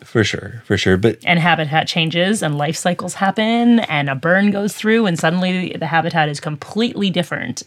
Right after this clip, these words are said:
Speaker 2: and needs different regulations, you know?
Speaker 1: Yeah, and it totally changes over time.
Speaker 2: Yeah.
Speaker 1: So, like, my personal education on the whole thing has evolved a little bit in my, I wouldn't say, I mean, now that I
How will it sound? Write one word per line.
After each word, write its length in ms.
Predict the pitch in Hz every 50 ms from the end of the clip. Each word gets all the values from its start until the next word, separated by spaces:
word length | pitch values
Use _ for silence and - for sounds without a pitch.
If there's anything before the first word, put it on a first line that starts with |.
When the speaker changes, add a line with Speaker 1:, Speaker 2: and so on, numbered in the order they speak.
| -
Speaker 2:
and 400 | 180 175 156 156 156 160 156 175
needs 300 | 170 160 156 160 147 -
different 300 | - 160 147 - 151 170 165
regulations, 840 | 156 160 156 160 156 156 - - - - - - - 190 - - _ _ _ _ _ _ _ _ _ _ _ _ _ - -
you 300 | - - - 170 170 165
know? 220 | 160 156 180 175 - _ -
Speaker 1:
Yeah, 140 | 104 90 85
and 100 | 85 90
it 80 | 98
totally 260 | - 101 92 87 87
changes 340 | - - 90 90 87 85 87
over 160 | 85 80 82
time. 320 | 82 - 90 80 80 85 - - -
Speaker 2:
Yeah. 300 | - 170 160 - - - - 196 175 - _ _ _ _
Speaker 1:
So, 300 | - - 117 104 101 82 -
like, 260 | 95 92 87 - -
my 380 | 101 101 95 95 95 92 76 - - -
personal 320 | - 135 123 - 104 92
education 480 | 80 - - - - 98 - - 90 80
on 80 | 80
the 60 | 82 82
whole 160 | 92 85 85
thing 180 | - 82 82 - - _ -
has 360 | 95 87 85 82 - - - - _ - -
evolved 400 | 92 90 104 101 104 101 98 92
a 40 | 85
little 300 | 87 95 101 92 87 82
bit 260 | 85 87 85 - -
in 140 | 90 85 85
my, 300 | 85 82 82 87 95 - - - - - - - - - - - - - _ _ _ _ _ _ _ _ - - _ -
I 80 | - 117
wouldn't 260 | 113 104 90 90 87
say, 360 | - - 87 82 85 80 76 - - - -
I 80 | 92
mean, 140 | 90 87 90
now 140 | 101 104 101
that 120 | 101 95
I 200 | 90 90 87 -